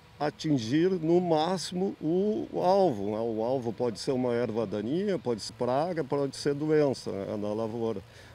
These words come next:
Mas o importante é que o produto chegue no alvo e não ocorra deriva, que é o processo de desvio, né, da, da coisa, ou reduzir bastante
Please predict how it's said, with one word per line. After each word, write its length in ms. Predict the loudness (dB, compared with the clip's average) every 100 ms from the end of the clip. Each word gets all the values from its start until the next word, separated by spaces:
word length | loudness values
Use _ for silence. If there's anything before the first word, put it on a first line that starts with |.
| -6
Mas 220 | -4 0
o 100 | 2
importante 600 | 2 4 2 2 2 0
é 40 | -4
que 380 | 0 2 2 0 -14 -18 -8
o 180 | 0 0
produto 680 | 2 2 2 2 2 2 -4
chegue 640 | -6 -2 0 2 0 -4 -4
no 320 | 0 2 4
alvo 420 | 4 2 0 -6 -14 -20 -6
e 120 | -4
não 460 | 0 2 4 4 2
ocorra 340 | 0 0 2
deriva, 580 | 2 2 2 2 2 0
que 140 | 0 0
é 120 | 2
o 140 | 0
processo 560 | 0 -2 0 -2 -2 -6
de 180 | -4 -4
desvio, 520 | -4 -4 0 2 2
né, 300 | 0 -4 -2
da, 240 | -2 -2
da 180 | -2 -4
coisa, 320 | -2 -2 -2
ou 300 | -2 0 0 -2 0
reduzir 680 | 0 2 -2 0 0 0 -4 -2
bastante 800 | 0 0 0 0 2 2 -2